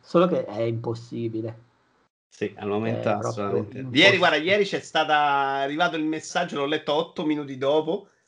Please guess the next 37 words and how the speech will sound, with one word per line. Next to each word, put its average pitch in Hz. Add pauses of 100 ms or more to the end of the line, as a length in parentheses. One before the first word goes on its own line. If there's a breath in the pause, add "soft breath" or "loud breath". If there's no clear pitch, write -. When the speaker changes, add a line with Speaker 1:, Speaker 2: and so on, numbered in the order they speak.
(420 soft breath)
Speaker 2:
Sai 147
quelle 131
cose 131
sempre 143
davanti 135
a 127
Telegram, 135
otto 143
minuti 147
di 139
strike, 151
cioè, -
era, 156
c'era 180
PlayStation 160
cinque. 120 (400 soft breath)
C'è -
Speaker 1:
Sì, 190
Speaker 2:
stato 147
Speaker 1:
sì, 156
Speaker 2:
ieri 127
Speaker 1:
sì, 160
Speaker 2:
su 147
Amazon. 123
Speaker 1:
ma 135
cinque 185
minuti. 151
Io, 147
cioè, 127
l'ho 127
Speaker 2:
Sì. 139
Speaker 1:
vista 151
sulla 127
chat 147
di 123
I 123
G 123